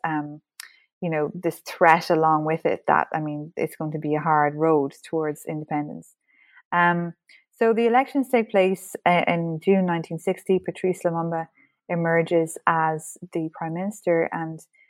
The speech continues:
his political rival, Joseph Kasavubu, who's from a different tr-,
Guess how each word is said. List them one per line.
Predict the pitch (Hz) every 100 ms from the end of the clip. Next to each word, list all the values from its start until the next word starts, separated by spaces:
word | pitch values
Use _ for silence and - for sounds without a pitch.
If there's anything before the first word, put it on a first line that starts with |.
| _ _ _
his | 185 170 165 - -
political | 180 170 170
rival, | 160 160 156 156
Joseph | 151 151 -
Kasavubu, | - 170 - 175 175 - - - _ _ _ _ _ _ _ _ _
who's | 180 170
from | 170
a | 160
different | 165 180 190 175
tr-, | -